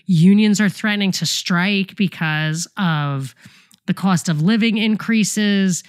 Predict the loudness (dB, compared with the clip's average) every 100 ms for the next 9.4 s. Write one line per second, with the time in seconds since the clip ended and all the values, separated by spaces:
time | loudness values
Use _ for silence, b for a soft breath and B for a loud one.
0 | B B 2 4 2 0 -2 -2 -2 0
1 | 0 -2 -4 -2 -2 -2 -6 -4 -2 -2
2 | -2 -2 -2 -2 -2 B B B B -4
3 | 0 2 2 2 -2 _ -14 -12 -14 _
4 | _ _ -6 -2 0 -2 -2 -2 -4 -4
5 | -4 -2 -2 -2 -4 -2 -2 -2 -2 -2
6 | -4 -6 0 2 4 2 0 -4 -4 -4
7 | -2 0 0 0 -4 -2 0 0 -4 -8
8 | _ _ 0 4 4 0 -8 -4 -2 0
9 | 0 0 0 -4